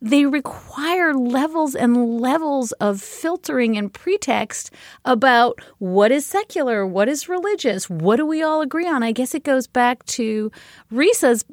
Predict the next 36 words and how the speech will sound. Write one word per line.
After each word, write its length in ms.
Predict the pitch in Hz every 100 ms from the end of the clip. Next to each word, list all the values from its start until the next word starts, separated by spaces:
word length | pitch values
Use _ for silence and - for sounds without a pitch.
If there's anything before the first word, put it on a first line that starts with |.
| -
observation 920 | - 165 202 196 233 208 190 - 214 214
that 240 | 208 196
these 240 | 233 262
are 80 | 277
things 360 | 269 311 330 311
that 140 | 294
we 140 | 240 240
don't 380 | 196 233 262
decide 440 | 247 254 254 233 214
in 140 | 208
courts. 420 | - - 311 -
We 120 | - 220
decide 480 | 220 - 202 226
them 340 | 214 226 226 226 - -
by 240 | 190 196 196
way 220 | 202 214
of 100 | 208
norms 460 | 208 226 254 320 277
and 160 | 202
consensus, 880 | 190 202 196 202 220 233 294 302 - -
and 240 | 233 233
then 480 | 226 247 254 254 254 - - - _ - 202 180
those 460 | 190 202 254 302 320
norms 460 | 294 311 349 349 277
are 100 | 247
really 320 | 240 277 269
challenged 720 | - - 233 311 330 262 -
when 240 | 220 226
you're 120 | 226
having 360 | 220 233 233 220
a 60 | 214
fight 340 | - 226 311
about 400 | 247 220 214 -
whether 360 | 196 208 208 208
a 80 |
cross 680 | 202 - 196 196 214 - -